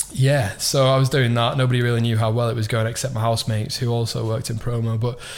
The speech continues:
anyway, um, thought I would carry on doing that after graduating. So stayed up there for maybe six months. Everything went to shit. New management came into our venue that we were using and didn't like me, kicked me out.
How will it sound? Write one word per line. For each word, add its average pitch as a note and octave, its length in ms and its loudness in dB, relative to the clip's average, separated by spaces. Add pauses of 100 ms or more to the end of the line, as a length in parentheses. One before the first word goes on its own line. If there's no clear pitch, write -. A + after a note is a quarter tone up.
(280)
anyway, C#3+ 520 4
um, C#3 560 2
thought D#3 340 0
I D3+ 40 2
would D3 320 -2
carry D3 320 0
on C3+ 180 2
doing C#3+ 300 0
that C#3+ 280 0
after B2+ 320 -2
graduating. B2 760 0
So A#2+ 400 0 (500)
stayed C#3+ 300 0
up D3+ 100 -2
there C3+ 180 4
for - 120 -4
maybe B2+ 240 2
six - 320 -2
months. A#2+ 500 0
Everything C#3 320 2
went B2+ 160 2
to B2 60 -2
shit. - 420 0
New C#3+ 160 2
management C3 460 2
came B2+ 200 0
into B2 240 0
our A#2 160 2
venue A#2 460 0
that A#2+ 120 -2
we A2+ 100 -2
were A2 60 0
using A2+ 400 0
and G#2+ 260 0
didn't A2+ 240 0
like G#2 260 -2
me, G#2 180 -2
kicked - 260 -6
me A2+ 100 0
out. G#2+ 280 -2